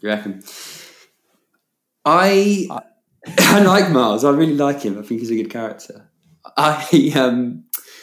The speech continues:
Speaker 1: yeah, I, I don't know. I, I remember thinking when season four was happening was just, I was, like, so excited just to see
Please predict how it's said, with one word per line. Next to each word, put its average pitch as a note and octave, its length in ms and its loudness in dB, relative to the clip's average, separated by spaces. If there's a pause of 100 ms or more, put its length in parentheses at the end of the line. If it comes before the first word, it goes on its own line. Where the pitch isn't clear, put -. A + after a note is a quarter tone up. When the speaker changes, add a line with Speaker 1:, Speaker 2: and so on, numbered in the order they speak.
(720)
Speaker 1:
yeah, F3+ 460 4 (240)
I, C#3+ 260 2
I - 20 4
don't D3+ 140 4
know. C#3 100 4
I, C#3+ 120 4 (220)
I - 20 6
remember C#3+ 360 2
thinking A2+ 680 0 (380)
when A2 420 0
season G#2+ 320 0
four G2+ 640 -6 (520)
was G2+ 240 -4
happening F2+ 600 -8
was F#2+ 200 -6
just, F#2+ 220 -8
I G#2 140 -2
was, G2 180 -4
like, F#2+ 200 -10
so - 200 -4
excited G2 320 -6
just F#2+ 180 -6
to - 60 -4
see G#2 500 -2